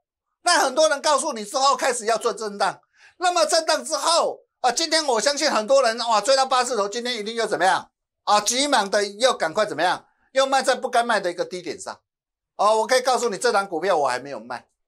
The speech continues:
啊，这档股票我还看好。为什么看好？哦，原因理由我，我因为时间关系我不再多说。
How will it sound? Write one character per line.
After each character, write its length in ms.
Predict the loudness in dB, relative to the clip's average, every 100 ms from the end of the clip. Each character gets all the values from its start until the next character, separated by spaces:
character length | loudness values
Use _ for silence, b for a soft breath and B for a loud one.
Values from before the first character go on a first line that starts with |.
| _ _ _ _ _ _
啊， 200 | 0 0
这 120 | 2
档 160 | 0 0
股 140 | -2
票 120 | -2 0
我 120 | 0
还 80 | -2
看 200 | -4 -4
好。 120 | -2
为 100 | -2
什 140 | -4
么 80 | -4
看 180 | -4 -4
好？ 220 | -8 -14 _ _ _ _ _
哦， 220 | 2 4
原 200 | 4 0
因 160 | 0 -2
理 120 | 0
由 180 | 2 2
我， 260 | 2 0 0
我 120 | -2
因 100 | -2
为 60 | -4
时 120 | -2
间 160 | -2 0
关 140 | 0
系 80 | 0
我 140 | -2
不 100 | -4
再 140 | -2 -2
多 160 | -2
说。 240 | -6 -8